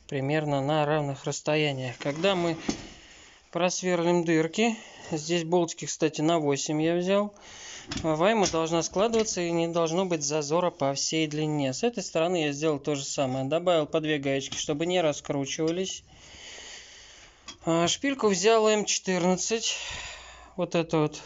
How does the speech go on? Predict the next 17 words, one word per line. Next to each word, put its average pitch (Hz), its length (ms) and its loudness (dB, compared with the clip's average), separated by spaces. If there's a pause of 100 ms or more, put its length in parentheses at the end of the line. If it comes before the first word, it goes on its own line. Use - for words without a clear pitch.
(120)
резьбовую. 160 760 2 (480)
Удлиненную 180 720 4
гайку 143 360 2
взял 180 280 2
тоже 147 360 0
четырнадцатую, 151 680 0
соответственно, 196 560 0
гайку 202 300 2
тоже 185 280 2
взял 160 280 4
на 170 220 2
четырнадцать. 147 680 -2
Здесь 175 280 0
приварено 196 640 2
и 185 60 2
здесь 170 280 0
приварено. 143 680 0